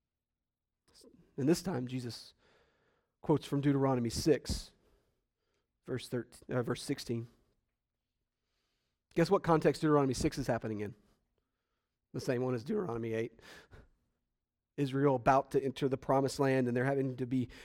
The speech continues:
re-given the law, the retelling of the law before enters, before Israel enters in. So, uh, in Deuteronomy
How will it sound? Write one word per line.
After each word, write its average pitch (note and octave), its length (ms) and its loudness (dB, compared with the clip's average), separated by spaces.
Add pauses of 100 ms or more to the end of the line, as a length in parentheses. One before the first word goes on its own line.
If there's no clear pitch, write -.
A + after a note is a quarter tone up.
re-given C#3+ 880 4 (360)
the C#3+ 100 2
law, C3+ 400 8
the C3+ 80 -2
retelling D3 460 2
of C#3+ 40 4
the C#3 60 2
law C#3 200 8
before C3+ 280 0
enters, D3 340 0
before C#3 580 -4
Israel C#3 280 2
enters C#3 260 0
in. C3+ 220 4
So, B2+ 240 -2 (340)
uh, C3+ 40 -2 (340)
in B2+ 260 -6
Deuteronomy C#3 600 4